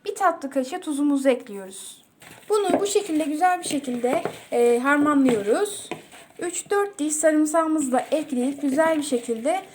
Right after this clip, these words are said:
e, harmanlamaya devam ediyoruz. Sonra iki adet patatesimizi ekliyoruz ve harmanlamaya devam ediyoruz. Patatesleri bu şekilde dilimliyoruz. Sonra ise tepsimize yağ döküp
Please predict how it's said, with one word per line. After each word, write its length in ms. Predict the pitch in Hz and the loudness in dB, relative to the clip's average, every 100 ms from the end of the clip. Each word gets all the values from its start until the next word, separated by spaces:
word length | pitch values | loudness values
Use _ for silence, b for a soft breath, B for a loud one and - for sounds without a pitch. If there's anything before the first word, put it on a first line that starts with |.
| B B | B B
e, 140 | 240 233 | -2 0
harmanlamaya 760 | 240 269 269 269 262 254 359 262 | 4 6 6 6 4 2 2 2
devam 380 | 254 262 254 | 4 4 2
ediyoruz. 480 | 226 202 190 220 359 - - - b b _ | 0 -4 -6 -4 -6 -8 -10 -12 b b _
Sonra 600 | - 381 403 349 302 - - - | -6 -4 -2 -2 -2 -4 -6 -4
iki 220 | - 392 | 0 0
adet 240 | 311 330 | 0 -2
patatesimizi 640 | 320 311 294 - 285 294 302 | -6 -4 -4 -4 -2 -2 -2
ekliyoruz 520 | 277 214 226 330 - | -4 -4 -4 -4 -6
ve 40 | |
harmanlamaya 720 | 277 269 262 269 254 233 311 349 | -4 0 2 4 2 0 -4 -4
devam 280 | 269 226 | -2 -2
ediyoruz. 540 | 214 196 185 285 - b b b b | -4 -10 -10 -12 -14 b b b b
Patatesleri 680 | 392 381 311 277 277 254 285 | -6 -4 -2 -2 0 0 -2
bu 60 | 330 | -8
şekilde 500 | - 294 240 240 269 | -8 -6 -4 -4 -2
dilimliyoruz. 880 | 262 262 254 233 190 277 - - _ _ _ _ _ _ b b b b b - | -2 0 0 -2 -4 -8 -10 -20 _ _ _ _ _ _ b b b b b -20
Sonra 440 | - 392 440 415 | -6 -2 0 0
ise 500 | 330 277 - 220 247 - | -2 -4 -4 -4 -6 -12
tepsimize 880 | - 330 349 - 330 269 226 208 - - | -8 -6 -6 -4 0 0 0 -2 -6 -12
yağ 400 | 233 277 311 294 | -4 0 2 2
döküp 460 | 269 269 220 - | -2 -2 -4 -4